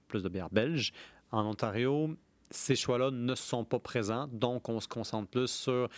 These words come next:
ce qui est plus en vogue, puis on fait plus de variations sur ce qui est plus en vogue. Fait que t'as plus de monde qui vont investir plus d'efforts encore dans le monde de la I P A.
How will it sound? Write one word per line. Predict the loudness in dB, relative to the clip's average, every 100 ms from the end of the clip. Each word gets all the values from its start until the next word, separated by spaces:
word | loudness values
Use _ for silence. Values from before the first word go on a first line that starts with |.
| -12 -12
ce | -6
qui | -4
est | 0
plus | 0 0
en | 0 -2
vogue, | 2 2 2
puis | -2
on | -2
fait | 0
plus | 0 2
de |
variations | 2 2 0 -2 -4
sur | -4
ce |
qui | -4
est |
plus | -2 0 0
en | 0
vogue. | 0 0 -2 -8 -18 -20 -18
Fait | 0 2
que | 0 _ -2
t'as | 0
plus | 4 2
de | 2
monde | 0 2 0
qui | 0
vont |
investir | 0 0 0 0
plus | 2 0
d'efforts | 0 0 0
encore | -2 2 2 2
dans | 0
le | 0
monde | 0 0
de | 0
la | 0 -2
I | -2
P | 0
A. | 0